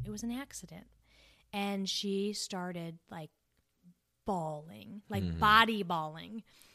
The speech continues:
Speaker 1: like, dry heaving, like, threw herself
Speaker 2: Wow.
Speaker 1: on me, like,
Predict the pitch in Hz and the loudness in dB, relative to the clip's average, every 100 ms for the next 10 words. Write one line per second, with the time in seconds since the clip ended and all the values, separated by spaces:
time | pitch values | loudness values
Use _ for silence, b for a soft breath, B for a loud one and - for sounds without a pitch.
0 | B - 214 202 175 185 208 208 240 240 | B -4 -2 -2 -4 0 4 4 4 0
1 | 247 226 240 226 190 - - - 220 233 | -2 0 -2 -2 -4 -8 -12 -4 -2 0
2 | 226 - 220 214 220 208 214 220 220 220 | 0 4 4 4 0 0 0 0 0 0
3 | 208 180 | 0 -2